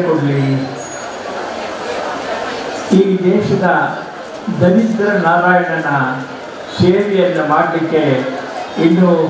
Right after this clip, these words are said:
ಹಲವಾರು ವರ್ಷಗಳ ಕಾಲ ಅವರಿಗೆ ಆಶೀರ್ವಾದ ಮಾಡಬೇಕು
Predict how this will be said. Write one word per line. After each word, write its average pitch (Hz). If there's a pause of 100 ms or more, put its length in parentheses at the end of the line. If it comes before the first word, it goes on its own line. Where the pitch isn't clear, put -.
(440)
ಹಲವಾರು 214 (120)
ವರ್ಷಗಳ 175 (120)
ಕಾಲ 165 (720)
ಅವರಿಗೆ 160 (140)
ಆಶೀರ್ವಾದ 165 (140)
ಮಾಡಬೇಕು 156